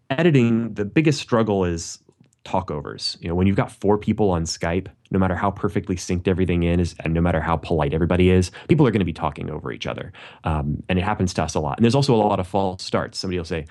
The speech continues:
"Oh, but I think," and then they realize somebody else has already been talking for over, you know, three seconds, and, and they just shut up and wait their <laughs> turn. Um, and so you have to take a lot of those out.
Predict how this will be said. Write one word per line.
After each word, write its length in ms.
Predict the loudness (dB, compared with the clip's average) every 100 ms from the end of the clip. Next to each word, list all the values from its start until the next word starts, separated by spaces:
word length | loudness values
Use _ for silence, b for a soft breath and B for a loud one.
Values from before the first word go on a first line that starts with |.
| B
"Oh, 80 | 2
but 120 | 2
I 120 | 2 0
think," 320 | 0 -2 -4 -4
and 100 | 0
then 100 | 0
they 100 | 0
realize 300 | 0 -2 -2
somebody 240 | -2 0
else 180 | -2 -2
has 100 | -4
already 180 | -4 -4
been 120 | -4
talking 400 | -2 0 0 0
for 180 | -2 -2
over, 380 | -2 -4 -6 -8
you 120 | -6
know, 180 | -4 -6 _ _ _ _ -4
three 220 | -2 0
seconds, 500 | 0 0 0 0 -2
and, 200 | -6 -8 B B B
and 100 | -2
they 80 | -2
just 260 | -2 -6 _
shut 220 | -2 0 2
up 160 | 2
and 140 | 0 0
wait 160 | -2
their 120 | -2
<laughs> 120 | 0 2
turn. 360 | 2 0 -4 -8 -8 -8 B
Um, 520 | 0 2 2 0 -2 -8 _ _ _ -4
and 560 | 0 2 4 4 4 0
so 120 | 0 2
you 180 | 4 0
have 100 | 0
to 60 |
take 160 | 0 0
a 60 |
lot 220 | 0 -2 0
of 80 |
those 260 | 2 2 2
out. 260 | -4 -6